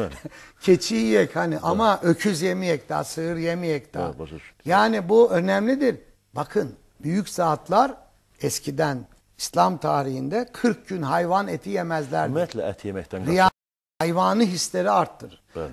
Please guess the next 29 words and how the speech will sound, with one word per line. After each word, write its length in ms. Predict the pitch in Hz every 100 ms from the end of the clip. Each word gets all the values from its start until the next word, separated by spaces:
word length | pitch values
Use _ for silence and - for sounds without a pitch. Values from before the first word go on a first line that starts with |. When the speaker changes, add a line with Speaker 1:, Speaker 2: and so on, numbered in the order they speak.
| -
Speaker 1:
Bugün 260 | 190 214 226
hastalıkların 720 | 208 175 190 175 180 175 180
en 320 | 254 285 269
büyük 220 | 220 202
sebebi 540 | - 170 160 156 135 131
bakın 400 | 143 - 226 196 - _ _ _ _ _ _ _ _ -
asitik 540 | 160 - 180 262 262
yaşamdır. 720 | 214 170 156 139 117 - _ _ _ _ _ _
Speaker 2:
Bəli. 80 | 78 69
Speaker 1:
Alkali 500 | 160 196 - 233 269
yaşama 440 | 262 - 220 233
geçmeliyiz 720 | 220 202 - 165 143 131 117 107
biz. 220 | - - _ _ -
Speaker 2:
Bəli. 160 | 78 -
Speaker 1:
Nedir 280 | 208 269 277
alkali 460 | 247 214 - 196 190
yaşam? 520 | 185 156 240 294 285 - - _ 139
Dünya 360 | 196 233 240
Sağlık 420 | 208 214 226 240
Örgütü 480 | 220 220 170 175 208
deyip 280 | 185 262 190
ki 60 | 190
yedi 360 | 175 214 190
onda 440 | 262 214 208 185 190
üçün 360 | 202 - 247
üstünde 720 | 233 - - 202 202 226 208 - - _
sular 360 | - 196 196
için 360 | 170 - 160 139
diyor. 200 | 123 117